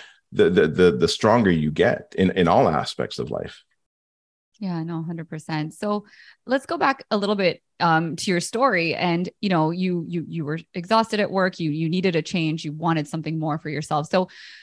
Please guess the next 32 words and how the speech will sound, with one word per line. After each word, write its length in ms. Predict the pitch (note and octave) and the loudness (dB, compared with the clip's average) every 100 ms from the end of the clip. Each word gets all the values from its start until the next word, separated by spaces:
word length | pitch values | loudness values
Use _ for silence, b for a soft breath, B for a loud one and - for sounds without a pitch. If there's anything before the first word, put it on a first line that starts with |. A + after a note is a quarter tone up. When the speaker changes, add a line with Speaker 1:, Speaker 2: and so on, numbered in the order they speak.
| B _ - | B _ -2
Speaker 2:
people 260 | D4+ D#4+ D4+ | 0 0 2
who 100 | B3 | 2
are 200 | A3+ G3 G3+ | 2 2 0
in 80 | G3 | -2
a 80 | F#3+ | 0
similar 320 | G3+ G3 F#3 | -2 0 -2
position 420 | G#3 F3 F3 F3+ | -2 -4 -4 -4
or 160 | E3 E3 - | -2 -4 -2
think 160 | A3 G#3 | -2 0
that 160 | G3 | -2
they 80 | E3 | 0
wanna 200 | F3 F3 | 0 0
get 140 | E3+ E3 | 0 -4
into 180 | E3 | -4
real 160 | E3 E3 | -2 -4
estate, 260 | E3+ D#3 - | -2 -6 -4
sometimes 460 | A#3+ B3+ D4+ C4+ | -4 -2 0 -2
the 80 | G#3+ F#3 | -2 0
barrier 300 | D#3+ D#3+ E3 | 2 2 0
is 280 | D3+ E3+ D#3+ | -2 -2 -4
that 280 | D#3+ D3 C#3+ _ | -2 -2 -2 _
real 200 | E3+ F3+ | -4 -2
estate 380 | G3+ - G3+ F#3+ - _ - | -2 0 2 0 -2 _ -14
has 300 | F3+ F#3 F3+ - | -4 -2 0 0
so 60 | |
many 160 | A#3+ A#3+ | 2 2
different 340 | G#3 G3+ F#3+ - _ - | 0 -2 -6 -8 _ -4
parts 280 | C#4+ C4+ - | -2 -2 -4
to 120 | - | -4
it, 100 | C#3+ - | -4 0
right? 220 | E3+ A#3 | 0 2
Like, 260 | F#3+ F3+ | 0 -2